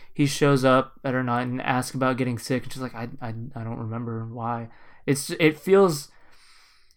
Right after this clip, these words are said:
it, again, it, it feels very realistic and down to earth, while also at other moments feeling like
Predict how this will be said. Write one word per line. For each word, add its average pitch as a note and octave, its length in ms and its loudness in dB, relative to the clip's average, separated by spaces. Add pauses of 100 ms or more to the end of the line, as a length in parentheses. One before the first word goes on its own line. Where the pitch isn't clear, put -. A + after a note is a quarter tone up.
(240)
it, E3+ 120 4
again, G3 300 4
it, D#3+ 260 2
it E3+ 160 0
feels D#3+ 680 0
very C#3 340 6
realistic A#2+ 840 2
and B2 120 0
down A#2 220 2
to C3 180 -2
earth, C#3+ 420 2
while B2+ 220 4
also B2+ 400 2
at B2 80 0
other B2 220 2
moments A#2+ 500 -2
feeling F3+ 500 2
like C3+ 360 0